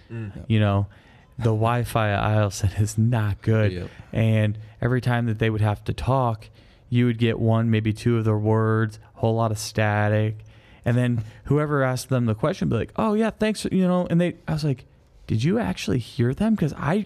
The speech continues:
Speaker 2: I got nothing."
Speaker 3: <laughs>
Speaker 2: Like,
Speaker 3: No.
Speaker 2: but they played it off great. I was like, "Okay."
Speaker 3: <laughs> Yeah.
Speaker 2: So with, with your guys' change in curriculum and even before, um, the covid, I know you guys have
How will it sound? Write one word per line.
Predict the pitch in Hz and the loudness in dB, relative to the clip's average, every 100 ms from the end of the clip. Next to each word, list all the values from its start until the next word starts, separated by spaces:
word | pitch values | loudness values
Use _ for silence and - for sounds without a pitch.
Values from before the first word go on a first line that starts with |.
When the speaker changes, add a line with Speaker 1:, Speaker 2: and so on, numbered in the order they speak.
| - | -6
Speaker 2:
I | 175 208 | -4 -2
got | 170 110 | -4 -2
nothing." | 113 117 120 101 101 - 107 | 0 2 0 -2 -4 -4 -6
Speaker 3:
<laughs> | 120 117 117 | -4 -4 0
Speaker 2:
Like, | 127 131 | 0 0
Speaker 3:
No. | 98 143 147 120 | -4 -10 -10 -6
Speaker 2:
but | - 139 | -4 -2
they | 175 | 0
played | 180 190 175 | 0 0 2
it | |
off | 180 170 | 2 0
great. | - 196 180 | 0 0 0
I | |
was | 135 | 0
like, | 135 143 | -2 -2
"Okay." | 160 226 233 - | -2 -2 -2 -6
Speaker 3:
<laughs> | - - - - - - - - 165 - 110 - - - - - _ | -20 -20 -20 -20 -8 -6 -4 -4 -4 -6 -12 -14 -20 -20 -20 -20 _
Yeah. | 113 107 98 101 - _ _ _ - - - - - - | -10 -8 -8 -8 -12 _ _ _ -20 -20 -20 -20 -20 -16
Speaker 2:
So | - 185 180 160 - - - - - - _ - | -4 0 0 -2 -10 -20 -20 -20 -20 -20 _ -4
with, | 185 262 233 - - | 0 2 0 -4 -4
with | 175 185 | -2 2
your | 220 | 2
guys' | 190 185 180 165 | 2 0 0 -4
change | - 156 160 | -2 0 0
in | 151 | -2
curriculum | - 143 135 131 131 135 | -2 -2 0 0 0 0
and | 135 - | -2 -2
even | 180 196 175 | 0 2 0
before, | 120 113 - 151 131 113 120 117 - - | -2 -6 -2 0 2 2 0 -6 -12 -6
um, | 123 117 110 104 101 104 113 - - - - - - _ _ | -2 0 2 2 0 -2 -4 -12 -20 -20 -20 -20 -20 _ _
the | - 120 | -4 -4
covid, | - 135 135 113 107 | -2 0 0 0 0
I | |
know | 117 127 | 2 0
you | 123 120 | 0 0
guys | 113 110 | 0 0
have | 117 110 | -4 -6